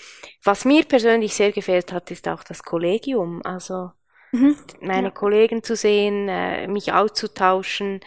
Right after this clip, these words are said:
Speaker 1: das hat mir sehr gefehlt in, in der Zeit während dem Lockdown.
Speaker 2: Vielleicht eine letzte Frage für euch. Und zwar, wie seht ihr es,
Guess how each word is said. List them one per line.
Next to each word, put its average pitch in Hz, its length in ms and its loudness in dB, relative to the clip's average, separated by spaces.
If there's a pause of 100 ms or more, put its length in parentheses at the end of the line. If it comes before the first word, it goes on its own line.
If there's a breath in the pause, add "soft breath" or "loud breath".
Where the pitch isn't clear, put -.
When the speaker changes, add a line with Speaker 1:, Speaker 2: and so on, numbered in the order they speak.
(340 loud breath)
Speaker 1:
das - 220 -4
hat - 280 -10
mir 190 160 2
sehr 190 300 2
gefehlt 175 520 0
in, 180 240 -6
in 190 200 -4
der 190 200 -8
Zeit 175 280 -4 (380)
während 190 340 -4
dem 185 120 -2
Lockdown. 165 540 -4 (760 loud breath)
Speaker 2:
Vielleicht 254 360 -4
eine 247 140 4
letzte 240 360 2
Frage 226 320 2
für 240 260 -2
euch. - 300 2 (360 loud breath)
Und 240 120 -2
zwar, 240 300 6 (600 loud breath)
wie 262 440 -4
seht 240 400 4
ihr 247 180 0
es, 247 160 0